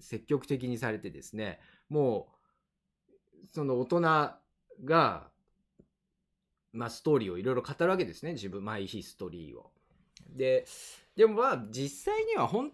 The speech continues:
当は、あのー、その選択をしたのって本当に偶然だったりとか、まあ、たまたまに開かれてですね、こう、まあ、こう、あ、Aを選択してもよかったし、Bを選択してもよかったし、Cを選択してもよかったっていうのが、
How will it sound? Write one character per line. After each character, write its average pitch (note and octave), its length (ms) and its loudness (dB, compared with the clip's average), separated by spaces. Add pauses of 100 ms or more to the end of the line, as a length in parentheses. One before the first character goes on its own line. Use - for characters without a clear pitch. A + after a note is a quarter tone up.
当 C#4 280 -2
は、 D3 480 4 (180)
あ A#2 180 -4
の F#2 920 -6
ー、 - 340 -20 (240)
そ - 180 -8
の F3+ 140 2
選 G3 300 0
択 F#3+ 240 0
を F#3+ 80 4
し F#3+ 80 -8
た F#3 100 -2
の C3+ 100 -2
っ F#2 40 -8
て G2 180 -8
本 D#3 200 -6
当 F#3 100 2
に E3 100 2
偶 D#3 240 6
然 F3+ 260 0
だ F3 120 0
っ F3 100 -6
た B2 120 -2
り F2+ 80 -4
と - 100 -12
か、 G2 420 -2
ま A#2 140 -4
あ、 - 20 -4
た C3+ 140 -4
ま E3 160 4
た F#3 140 2
ま F#3 120 0
に F3+ 160 0
開 F3 300 2
か G#3+ 120 2
れ E3 120 2
て F2+ 120 -12
で D2 120 -14
す - 100 -20
ね、 D3 300 -12
こ G2 520 -4
う、 - 40 -20 (360)
ま E3+ 100 -2
あ、 - 20 0
こ - 140 -2
う、 C3+ 100 -2
あ、 C3 180 -2 (180)
A A#3+ 300 4
を D#3 220 2
選 C3 240 -6
択 C#3+ 160 -6
し - 40 -14
て F3+ 80 -6
も E3+ 100 -2
よ F3 100 0
か G3+ 60 0
っ - 40 -6
た D3 80 -4
し、 B2 140 -8
B D#3 240 -4
を A#2 80 -2
選 A#2 200 -8
択 B2 180 -4
し - 60 -14
て D3 80 -6
も A#2+ 100 -6
よ A#2+ 60 -4
か B2+ 120 -6
っ G2+ 40 -8
た G2+ 100 -12
し、 - 60 -14
C C#3 200 -6
を A2+ 60 -4
選 G2+ 200 -10
択 A2+ 180 -8
し - 60 -14
て D3+ 80 -4
も A#2+ 80 -8
よ A#2+ 140 -4
か B2+ 100 -4
っ - 100 -8
た F#2+ 80 -10
っ E2 80 -14
て - 100 -20
い - 20 -16
う F2+ 40 -14
の F#2 60 -12
が、 A2 260 -2